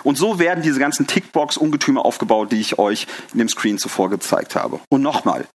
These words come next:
das kann sich nicht gut anfühlen, das kann nicht gewollt sein. Und wir müssen gemeinsam nachdenken beim Produktdesign und, ähm, als Juristen, wie können wir dagegen angehen? Was ist wirklich zwingend notwendig?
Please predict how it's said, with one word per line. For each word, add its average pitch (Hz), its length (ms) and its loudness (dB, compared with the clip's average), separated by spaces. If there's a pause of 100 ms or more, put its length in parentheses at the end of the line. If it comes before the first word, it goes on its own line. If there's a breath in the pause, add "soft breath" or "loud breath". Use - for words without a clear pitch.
(360 loud breath)
das - 240 -2
kann 165 300 0
sich 139 180 0
nicht - 140 2
gut 131 180 -2
anfühlen, 135 480 2
das - 180 -4
kann 180 320 2
nicht 190 260 -2
gewollt 139 360 2
sein. 151 320 2 (240 loud breath)
Und 127 220 2
wir 190 240 2
müssen 180 420 0
gemeinsam 196 720 2
nachdenken 165 420 0
beim 113 140 2
Produktdesign 165 800 0
und, 156 320 -2
ähm, 131 300 2
als 127 200 0
Juristen, 131 440 0 (500 loud breath)
wie 143 120 -4
können 143 200 2
wir 127 100 2
dagegen 117 360 2
angehen? 113 420 2
Was 135 160 2
ist - 160 -2
wirklich 120 320 0
zwingend 226 640 0
notwendig? 180 640 0